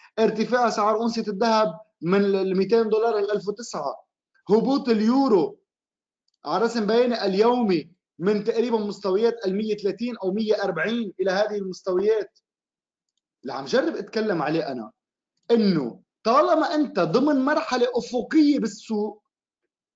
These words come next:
أنت ممكن تخسر كذا مركز، كذا مركز متتالي.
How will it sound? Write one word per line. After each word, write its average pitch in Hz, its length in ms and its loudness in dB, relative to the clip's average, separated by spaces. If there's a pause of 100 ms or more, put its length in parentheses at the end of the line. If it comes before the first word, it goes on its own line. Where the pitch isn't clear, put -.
(140)
أنت 220 580 0
ممكن 208 760 -2 (760)
تخسر - 560 -6 (160)
كذا 190 260 2
مركز، 277 680 8 (800)
كذا 180 220 -4
مركز 180 640 -6
متتالي. 120 540 -10